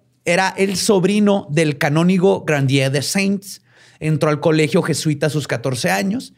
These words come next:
y en mil seiscientos, eh, en mil seiscientos cuatro, perdón, y para mil seiscientos quince se había ordenado con altos grados gracias a sus habilidades teológicas y filosóficas.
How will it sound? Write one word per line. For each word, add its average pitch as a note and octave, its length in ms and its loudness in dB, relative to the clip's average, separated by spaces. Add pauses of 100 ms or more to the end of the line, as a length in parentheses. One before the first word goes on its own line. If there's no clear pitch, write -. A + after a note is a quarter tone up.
(280)
y F3+ 100 2
en F3 100 4
mil F#3 180 2
seiscientos, F#3+ 640 2 (160)
eh, C3+ 540 0
en C#3 120 0
mil D#3 140 2
seiscientos F#3 340 0
cuatro, F#3 240 0
perdón, E3 440 -4
y A#3+ 220 0
para E3+ 220 -2
mil F3 200 -2
seiscientos G3+ 420 -4
quince B3 380 -2 (400)
se - 120 -4
había F3 180 2
ordenado F3+ 540 0
con D3 240 -4
altos D#3+ 380 -2
grados D#3+ 400 -2
gracias C#3+ 320 -2
a D3+ 60 -2
sus C#3+ 220 -6
habilidades D#3 640 -2
teológicas E3+ 720 -2
y E3 60 -6
filosóficas. C#3+ 720 -8